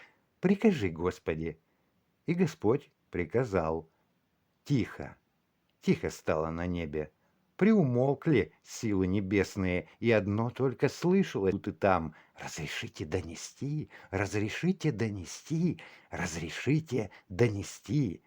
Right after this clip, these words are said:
"Вот теперь у нас полный порядок", — потирал руки святой Доминик. "Слава Богу! Слава Богу!" — эхом вторили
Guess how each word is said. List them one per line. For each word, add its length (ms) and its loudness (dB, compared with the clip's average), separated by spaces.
"Вот 280 4
теперь 360 6
у 40 4
нас 220 4
полный 400 4
порядок", — 800 4
потирал 560 6
руки 300 0
святой 480 0
Доминик. 580 0
"Слава 540 4
Богу! 680 2
Слава 880 4
Богу!" — 1080 2
эхом 380 0
вторили 560 0